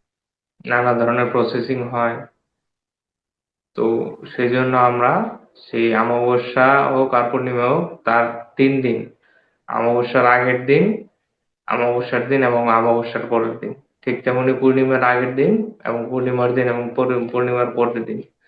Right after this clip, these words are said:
মাসের মধ্যে এই ছয়টা দিন আমরা অন্তত specially নিজেদের মতো করে সময় বাড়িয়ে দু ঘন্টা, তিন ঘন্টা,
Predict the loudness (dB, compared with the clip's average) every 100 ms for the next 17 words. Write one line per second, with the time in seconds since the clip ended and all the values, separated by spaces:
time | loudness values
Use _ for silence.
0 | _ _ _ -2 -2 2 2 4 4 6
1 | 6 4 2 2 2 2 0 0 -2 -2
2 | 0 0 0 -6 -4 -4 -4 -10 _ _
3 | _ _ _ -2 2 4 4 4 0 -2
4 | -2 0 2 0 0 0 0 0 2 0
5 | -2 -10 _ _ _ _ _ _ _ _
6 | -20 _ _ _ _ _ _ _ _ _
7 | _ -4 0 2 2 2 2 4 2 0
8 | -8 _ _ _ -4 0 0 0 -2 -2
9 | -2 -2 -2 -2